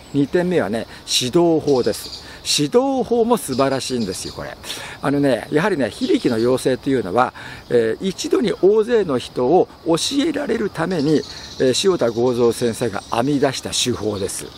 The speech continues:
これがね、すごく理にかなってるんですよ。みんなで同じ動作をしますね。それも一番大切な基本動作をするわけですよ。徹頭徹尾腰を練るんですよ。合気道の体を作るんですよ。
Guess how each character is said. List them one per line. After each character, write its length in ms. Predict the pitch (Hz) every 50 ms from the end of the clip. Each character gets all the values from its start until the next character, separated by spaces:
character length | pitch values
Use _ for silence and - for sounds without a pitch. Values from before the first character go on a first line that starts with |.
| - - - - - - - -
こ 160 | - - 262
れ 160 | 294 294 277
が 140 | 254 233 214
ね、 180 | 202 165 127
す 180 | - - - -
ご 120 | 214 254
く 140 | 247 - 139
理 140 | 123 165 190
に 120 | 156 120
か 140 | - 101 98
な 120 | 131 185 214
っ 40 |
て 200 | - - - 127
る 80 | 110 110
ん 80 | 101 90
で 80 | 87
す 140 | - - 87
よ。 120 | - - - - - - - - - - - - -
み 120 | 147 208
ん 100 | 233 262
な 100 | 277 233
で 140 | 196 226 - - 135
同 80 | 143 165 175 180
じ 120 | - 175
動 220 | 139 180 175 165 143
作 160 | - 120 101
を 60 | 95
し 100 | - -
ま 100 | 113 107
す 100 | - -
ね。 180 | 113 135 151 151
そ 120 | - 160
れ 120 | 113 101 87
も 100 | 101 180
一 220 | - - - 240
番 180 | 285 240 226 202
大 220 | - 190 196 196
切 240 | - 175 - - 165
な 100 | 151 -
基 140 | - 185 165
本 260 | 262 320 339 349 -
動 180 | - 359 370
作 140 | - 156 120
を 60 | 110
す 120 | 110 - 131 117
る 100 | 127 131
わ 100 | 120 -
け 100 | - 90
で 100 | 80 -
す 100 | - -
よ。 100 | - - - - - - - -
徹 140 | - 190 185
頭 240 | - - 262 269 262
徹 260 | 277 254 - - 135
尾 60 | 113
腰 400 | - - 123 117 - - 208 202
を 80 | 165 135
練 200 | 123 175 240 262
る 120 | 233 160
ん 60 | 117
で 100 | 95 90
す 140 | - - -
よ。 100 | - - - - - - 143 -
合 160 | - - 180 208
気 100 | - 196
道 120 | 196 170
の 80 | 143 -
体 400 | - - 139 151 170 - 180 151
を 80 | 143
作 240 | - - - - 247
る 160 | 247 202 147
ん 20 | 101
で 80 | 98
す 120 | - - 87
よ。 100 | 82